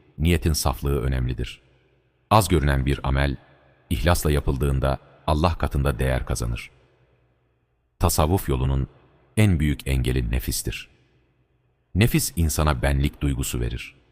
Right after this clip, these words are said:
Ben dedikçe hakikat uzaklaşır. Bu sebeple bu yolda ilerlemek isteyen kişi, önce nefsini tanımayı ve terbiye etmeyi öğrenmelidir. Çünkü benlik, kalbin önündeki en büyük perdedir.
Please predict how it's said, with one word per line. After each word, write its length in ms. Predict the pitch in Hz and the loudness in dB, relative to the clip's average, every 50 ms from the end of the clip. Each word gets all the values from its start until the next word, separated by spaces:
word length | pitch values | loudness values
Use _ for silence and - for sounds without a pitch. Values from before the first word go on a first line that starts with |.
| _ _ _ _ _ _ _ _ _ _ _ _ _ _ _ _ _ _ _ _ _ _ _ - | _ _ _ _ _ _ _ _ _ _ _ _ _ _ _ _ _ _ _ _ _ _ _ 2
Ben 200 | 95 107 101 80 | 4 6 6 6
dedikçe 500 | 73 71 92 85 - - 80 73 73 - - - - - _ _ _ | 4 2 2 0 0 2 2 2 2 0 -4 -10 -20 -20 _ _ _
hakikat 460 | - - 65 - 69 65 - 76 - 71 | -6 -6 -4 -2 -2 0 0 0 0 -2
uzaklaşır. 640 | 64 69 65 - - 65 - - - - - - _ _ _ _ _ _ _ _ _ _ _ _ _ _ _ _ _ _ _ _ _ _ _ _ _ - | -2 -2 -2 -2 -2 -4 -4 -4 -6 -8 -10 -16 _ _ _ _ _ _ _ _ _ _ _ _ _ _ _ _ _ _ _ _ _ _ _ _ _ -2
Bu 60 | 113 | 0
sebeple 460 | - - 85 76 78 - 71 65 58 | 2 4 4 2 2 0 0 -2 0
bu 100 | 65 78 | 0 0
yolda 280 | 73 69 67 64 64 64 | 2 2 0 0 0 -2
ilerlemek 500 | 64 69 69 71 67 67 67 69 69 - | 0 0 0 0 0 0 0 0 -2 -2
isteyen 400 | - - - - 69 69 67 62 | -4 -6 -2 0 0 0 0 -2
kişi, 400 | - - - - 69 71 71 - - - - - _ _ _ _ _ _ _ _ - | -4 -6 -4 -2 0 0 -2 -2 -6 -18 -20 -20 _ _ _ _ _ _ _ _ 2
önce 340 | 104 127 135 127 135 127 123 | 4 4 4 4 4 4 4
nefsini 340 | 120 117 - - 123 127 | 2 2 2 2 2 2
tanımayı 460 | 127 - 73 71 67 67 69 71 73 - - - | 4 2 2 2 2 2 2 0 -2 -4 -6 -4
ve 100 | 62 76 | -2 -2
terbiye 380 | - - - 73 67 65 80 69 | -2 0 0 0 2 2 2 2
etmeyi 340 | 55 - - 67 65 67 67 | 0 -2 -2 -2 -2 0 0
öğrenmelidir. 720 | - 65 64 64 62 60 60 60 58 58 - - - - _ _ _ _ _ _ _ _ _ _ _ _ _ _ _ _ _ _ _ - | 0 0 0 0 0 -2 -2 -4 -4 -6 -8 -10 -14 -20 _ _ _ _ _ _ _ _ _ _ _ _ _ _ _ _ _ _ _ 0
Çünkü 280 | - 107 90 85 65 | 2 2 2 2 2
benlik, 420 | 69 76 76 71 69 80 - - - _ - _ _ _ _ - | 2 2 2 2 0 -2 -2 -6 -20 _ -20 _ _ _ _ -4
kalbin 320 | - 76 76 73 98 95 | -2 0 2 2 2 2
önündeki 520 | - 71 71 71 65 65 - - 85 - - | 2 2 0 0 0 0 -2 -2 -2 -2 0
en 200 | 82 87 87 73 | 2 2 2 2
büyük 200 | 69 73 71 - | 0 0 -2 -2
perdedir. 540 | - 69 64 58 65 60 62 - - - | -2 -2 -2 -2 -2 -4 -6 -8 -10 -12